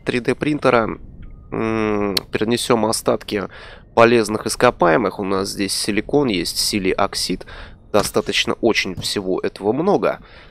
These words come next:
М, можно, в принципе, наверное, пока это все откинуть.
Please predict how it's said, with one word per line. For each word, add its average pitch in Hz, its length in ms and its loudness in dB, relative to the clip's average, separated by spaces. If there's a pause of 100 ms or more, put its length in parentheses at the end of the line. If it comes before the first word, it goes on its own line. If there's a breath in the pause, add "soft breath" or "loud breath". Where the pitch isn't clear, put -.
(1000 loud breath)
М, 123 840 0
можно, 156 380 0
в - 60 -4
принципе, 139 440 -2
наверное, 123 580 2 (100)
пока 123 300 -6
это 117 160 -6
все 131 260 0
откинуть. 123 760 -2